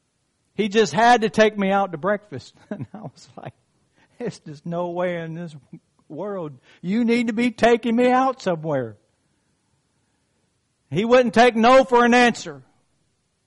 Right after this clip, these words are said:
So we went. And he sat there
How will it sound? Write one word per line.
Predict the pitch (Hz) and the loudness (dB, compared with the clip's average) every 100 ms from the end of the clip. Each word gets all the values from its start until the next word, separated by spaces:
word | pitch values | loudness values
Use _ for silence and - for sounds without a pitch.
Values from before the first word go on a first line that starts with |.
| _ _ _ _ _ _ _ _ _ _ | _ _ _ _ _ _ _ _ _ _
So | - 156 | -10 -8
we | 147 175 | -4 -4
went. | 190 185 151 - _ _ _ _ _ _ _ _ _ _ _ _ _ _ _ _ _ _ _ _ _ _ _ | -2 -2 -4 -6 _ _ _ _ _ _ _ _ _ _ _ _ _ _ _ _ _ _ _ _ _ _ _
And | 147 139 | -8 -4
he | 180 | -4
sat | 190 - 175 165 | -6 -6 -6 -4
there | 135 123 117 | -4 -4 -4